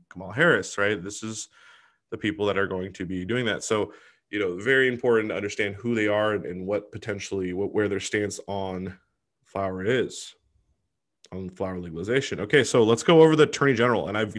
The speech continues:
I had a video that went over this, but over specifically this, 'cause it's a very important position when it, when it refers to,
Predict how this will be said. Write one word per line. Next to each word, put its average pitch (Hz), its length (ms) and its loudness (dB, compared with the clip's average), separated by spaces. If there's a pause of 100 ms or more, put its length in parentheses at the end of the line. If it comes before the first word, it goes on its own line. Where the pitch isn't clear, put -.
I 104 200 2
had 110 180 6
a 123 80 8
video 120 280 6
that 104 120 6
went 110 140 2
over 113 160 6
this, 92 180 -2
but - 260 0 (640)
over 113 300 8
specifically 107 500 0
this, 104 160 2
'cause 101 160 -6
it's 101 80 0
a - 20 -2
very 104 200 4
important 92 400 0
position 101 320 -2
when 95 80 -2
it, - 180 -6
when 92 220 -4
it 80 40 -4
refers 104 500 0
to, 104 300 0